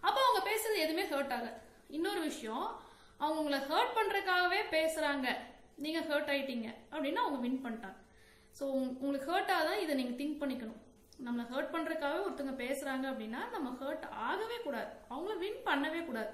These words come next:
இது ஒரு டெக்னிக். So வேணும்னே அழுக வைக்கணும் அப்படின்றதுக்காகவே அவங்க பேசுறாங்க, நீங்க அழுதுட்டீங்கன்னா அவங்க வின் பண்ணிடுவாங்க. அட்லீஸ்ட் அவங்க முன்னாடியாவது அழுகாதீங்க. இதெல்லாம் வந்து டெக்னிக்கா யூஸ் பண்ணுங்க. இ-, இப்படி யோசிச்சீங்கன்னா நீங்க கண்டிப்பா ஹர்ட் ஆக மாட்டீங்க.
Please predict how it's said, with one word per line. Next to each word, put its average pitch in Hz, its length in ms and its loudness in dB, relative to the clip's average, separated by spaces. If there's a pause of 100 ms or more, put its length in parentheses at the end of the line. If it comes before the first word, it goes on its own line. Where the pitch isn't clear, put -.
(480)
இது 311 200 -2
ஒரு 285 160 2
டெக்னிக். 277 580 0 (160)
So 262 180 -4 (440)
வேணும்னே 330 400 4 (100)
அழுக 320 240 4
வைக்கணும் 339 340 0
அப்படின்றதுக்காகவே 311 640 2
அவங்க 269 340 0
பேசுறாங்க, 277 560 2
நீங்க 320 180 0
அழுதுட்டீங்கன்னா 262 440 0
அவங்க 381 200 0
வின் 240 260 0
பண்ணிடுவாங்க. 214 340 -4 (180)
அட்லீஸ்ட் 302 480 -2
அவங்க 269 260 0
முன்னாடியாவது 277 680 0 (120)
அழுகாதீங்க. 214 540 -4 (560)
இதெல்லாம் 302 500 2
வந்து 302 200 -2
டெக்னிக்கா 294 320 -2
யூஸ் 247 300 -2
பண்ணுங்க. 226 260 -6 (340)
இ-, 262 260 -6
இப்படி 302 360 -2
யோசிச்சீங்கன்னா 349 520 2
நீங்க 294 180 -2
கண்டிப்பா 240 460 -4
ஹர்ட் 226 280 -8
ஆக 220 120 -10
மாட்டீங்க. 202 360 -12